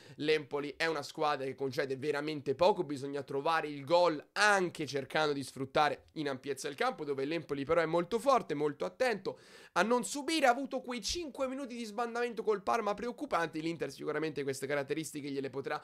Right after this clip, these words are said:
evidenziare un pochino di più. Un Di Marco che ha solo come copertura Buchanan, con Carlos Augusto che lo poteva sostituire in questo momento, ma no, con la prossima che sarà Inter Venezia, forse lì da turnover per la Inter, Arsenal devastante, importante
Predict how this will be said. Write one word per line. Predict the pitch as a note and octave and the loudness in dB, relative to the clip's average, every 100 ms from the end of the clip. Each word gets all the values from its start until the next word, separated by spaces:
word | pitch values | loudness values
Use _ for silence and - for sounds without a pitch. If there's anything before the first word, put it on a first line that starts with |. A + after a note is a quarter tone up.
| - - | -12 -12
evidenziare | - F#3 F3+ F#3 G3+ G3 | -4 0 0 0 2 0
un | F#3+ | 0
pochino | G3 G3+ G#3+ | -2 2 2
di | G#3+ | 2
più. | G#3+ B3+ | -2 0
Un | B3 G3+ | 2 0
Di | F3+ | -2
Marco | F#3 G3 F#3 F3 | 2 2 2 0
che | F3 | 0
ha | |
solo | E3+ G#3+ G3 | 2 4 4
come | F#3 F3+ | 2 0
copertura | F3+ F3+ F#3 F3+ G3+ E3+ | 0 0 0 -2 0 0
Buchanan, | D3+ F3 F3+ A3 G#3 G#3 G3 G3 | -2 -6 -2 2 4 4 2 0
con | F3+ F3 | 0 -2
Carlos | E3+ E3+ E3+ | -2 -4 -4
Augusto | E3 F#3 F3+ F3 | -6 -8 -8 -4
che | |
lo | F3 | -4
poteva | E3 F3+ F3 | -2 -4 -2
sostituire | E3+ E3+ D#3 D#3+ E3+ | -4 -6 -8 -6 -2
in | E3 | -2
questo | E3+ D3+ E3 | -2 0 2
momento, | E3 F3 F#3 | 2 2 0
ma | D#3+ E3 | -2 -2
no, | F#3 G#3+ - - - _ | 2 2 0 -12 -20 _
con | D#3 | -2
la | D3 | 4
prossima | F3 E3+ E3 D#3+ | 4 4 0 -2
che | D#3 | -2
sarà | E3+ D#3+ | 0 0
Inter | D#3+ E3 | 0 0
Venezia, | D#3 D#3+ F3+ E3+ C3 B2+ | 2 2 2 0 -6 -4
forse | G3+ G#3 F#3+ F#3+ | 2 2 2 -4
lì | G3+ | -2
da | E3+ | -2
turnover | E3+ D#3+ E3 F#3 D#3+ C#3 | -4 -6 0 0 0 -4
per | - G#3+ F3+ | -4 -2 0
la | D#3 | -2
Inter, | E3+ G3+ F#3 F#3 C#3+ | -2 -4 -2 -2 -2
Arsenal | - E3+ D3+ - C#3+ C3 | 4 4 4 0 -4 -4
devastante, | C3+ C3 C3 D#3+ D3 C3 | -2 -4 -4 -4 -4 -4
importante | B2 C3 C3+ E3+ D3+ B2+ | -10 -8 -2 0 0 -2